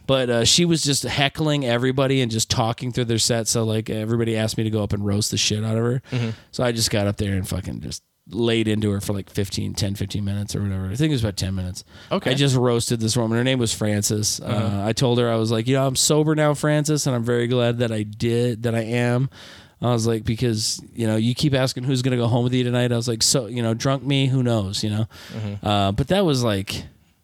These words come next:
Speaker 1: I was, I wanna say it was over, like, a year and a half ago or a year, but, like, dude,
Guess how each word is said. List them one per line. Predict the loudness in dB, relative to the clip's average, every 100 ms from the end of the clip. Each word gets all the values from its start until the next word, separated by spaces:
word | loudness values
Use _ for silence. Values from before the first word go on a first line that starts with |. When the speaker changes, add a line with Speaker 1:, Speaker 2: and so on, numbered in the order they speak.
| _ -6
Speaker 1:
I | -2
was, | -2
I | 0
wanna | 0 2
say | 2
it |
was | 2 2
over, | 0 0 0
like, | 0 -2
a |
year | -2 0
and | 0
a | 0
half | 0 0 -2
ago | -2 -2 -4 -4
or | -2
a |
year, | 0 0
but, | 0 -2
like, | 0 -2
dude, | 0 0